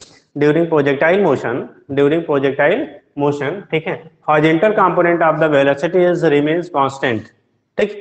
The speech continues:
but vertical component will be changes with time। Vertical component की वैल्यू जो होती है वो time के साथ हमारा क्या होता है, Change होता है, ठीक। अब देखिए ये particle जो है ये move करेगी बेटा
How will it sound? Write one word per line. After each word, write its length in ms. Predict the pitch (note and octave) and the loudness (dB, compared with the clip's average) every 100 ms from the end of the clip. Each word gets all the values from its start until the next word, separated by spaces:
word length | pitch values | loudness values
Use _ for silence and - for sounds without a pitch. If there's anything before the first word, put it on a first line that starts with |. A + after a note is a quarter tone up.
| - - - - | -18 -20 -20 -4
but 240 | D3+ E3 D3+ | -2 -2 0
vertical 460 | D#3 D3+ E3 G#3+ | 0 0 0 0
component 520 | F#3+ E3 D3+ D#3 D#3+ D3+ | 2 0 2 0 2 0
will 140 | D3 | 0
be 80 | D#3 | 0
changes 440 | D#3 C#3+ C#3+ D3+ D3 | 0 0 0 0 -2
with 160 | D3 D3+ | -6 -2
time। 280 | C3 A#2 B2 | 0 0 0
Vertical 320 | C3+ C3+ F3+ | -2 -2 -2
component 440 | D#3+ - D3+ D3+ D3 | 0 -2 -2 -4 -4
की 60 | |
वैल्यू 300 | C#3+ C3+ C#3+ | -2 0 0
जो 120 | C#3+ | -2
होती 300 | C#3+ C3+ C#3 D3 | -2 -4 -4 -2
है 80 | |
वो 100 | G3+ G#3 | -2 0
time 260 | C#3+ C3+ | -2 -2
के 80 | C#3 | -4
साथ 220 | C3+ C3 | -2 -2
हमारा 300 | C3+ C3 C3 | -2 -4 -6
क्या 140 | B2+ C3 | -2 -2
होता 220 | C3 D#3 | -2 -4
है, 60 | A3+ | -6
Change 320 | - B2 A#2 | -4 -4 -4
होता 340 | A2 F#2+ G#2 | -8 -10 -10
है, 80 | G#2+ | -8
ठीक। 240 | - - _ _ _ _ _ _ | -10 -10 _ _ _ _ _ _
अब 140 | F3 F#3+ | -2 2
देखिए 320 | F#3+ F3 D#3 F3+ - - _ _ _ _ _ _ _ _ _ - - _ D3 | 2 2 -2 -4 -10 -20 _ _ _ _ _ _ _ _ _ -20 -20 _ -2
ये 280 | F#3 G#3+ G#3+ F#3+ | 2 4 4 4
particle 360 | D3+ - A3 | 2 2 0
जो 160 | G#3 G#3 | 2 2
है 360 | E3 C3+ C3+ C#3+ | 4 0 0 -2
ये 80 | E3 | 0
move 220 | F3+ G3+ | 2 2
करेगी 340 | G3 F#3+ F#3+ F3 | 2 0 0 0
बेटा 300 | E3 D#3 | 0 -2